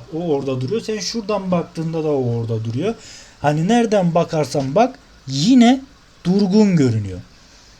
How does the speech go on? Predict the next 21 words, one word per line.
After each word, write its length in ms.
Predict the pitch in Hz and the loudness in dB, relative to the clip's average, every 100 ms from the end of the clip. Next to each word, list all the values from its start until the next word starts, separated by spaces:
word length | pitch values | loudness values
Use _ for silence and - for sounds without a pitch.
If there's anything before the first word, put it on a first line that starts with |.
| - - | -20 -2
Ama 360 | 180 247 170 120 - | 2 2 2 -2 -10
uzaydan 640 | 127 127 143 165 247 277 | -4 0 0 2 0 -2
baksaydık 800 | 226 175 - 151 147 190 294 165 | -2 -4 -4 -4 -4 -4 -10 -8
ve 140 | 151 131 | -8 -4
Kız 240 | 240 254 | -4 -6
Kulesi 440 | - 202 175 147 123 | -6 -6 -6 -6 -6
dünya 300 | 139 156 226 | -4 -2 0
ile 240 | 254 185 | 0 -2
birlikte 500 | 185 165 143 143 123 | -4 -4 -4 -4 -2
döndüğünü 500 | 131 139 147 196 233 | -2 -2 -4 -2 0
görseydik 600 | 196 156 - 156 202 262 - | 0 -2 -2 -2 -2 -4 -4
o 100 | 226 | -2
zaman 360 | 214 180 185 269 - - - - - | 2 2 4 0 -4 -20 -20 -18 -6
bunun 360 | 156 214 247 247 - - - 135 | 0 2 2 -2 -14 -20 -14 -4
göreceli 500 | 147 175 175 202 226 | 0 0 2 2 2
olduğunu 400 | 196 175 202 220 | 2 -2 -2 -2
örnek 400 | 180 190 196 180 | -2 -4 -6 -4
verebilirdik. 720 | 185 226 180 175 151 123 120 | -2 -2 -2 -2 -2 -4 -4
Ama 320 | 202 170 117 - - 127 120 | -2 -2 -6 -12 -10 -6 -2
durgun 460 | 147 170 233 254 | 0 0 0 0
duran 240 | 175 135 | 0 0